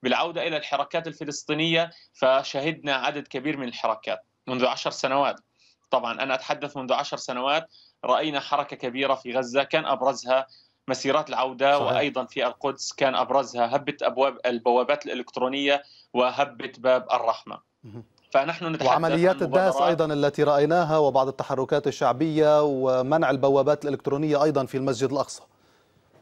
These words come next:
Speaker 1: صحيح، هذه حركات شبابية. نحن نتحدث عن خمس الشعب الفلسطيني هو من فئة الشباب، هو ما بين ثمانتاش إلى تسعة وعشرين عام،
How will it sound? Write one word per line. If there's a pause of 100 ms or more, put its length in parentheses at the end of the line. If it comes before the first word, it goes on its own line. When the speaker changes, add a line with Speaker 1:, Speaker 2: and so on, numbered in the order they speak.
(640)
Speaker 1:
صحيح،
هذه
حركات
شبابية. (100)
نحن
نتحدث
عن
خمس
الشعب
الفلسطيني
هو
من
فئة
الشباب، (480)
هو
ما
بين
ثمانتاش
إلى
تسعة
وعشرين
عام،